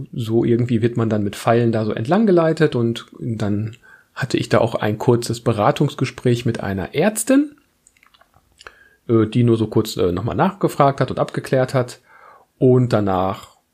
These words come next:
bin ich weitergeleitet worden und war dann in einem Warteraum. Was heißt Raum? Also da standen irgendwie so drei, vier Stühle und es füllte sich so mit der Zeit. Und ja, dann durfte ich dann irgendwann in die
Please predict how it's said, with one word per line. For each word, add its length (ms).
bin 140
ich 80
weitergeleitet 640
worden 460
und 640
war 140
dann 100
in 80
einem 220
Warteraum. 960
Was 140
heißt 220
Raum? 340
Also 140
da 40
standen 220
irgendwie 160
so 100
drei, 200
vier 180
Stühle 580
und 180
es 100
füllte 260
sich 180
so 100
mit 120
der 100
Zeit. 460
Und 240
ja, 260
dann 380
durfte 260
ich 80
dann 140
irgendwann 440
in 180
die 260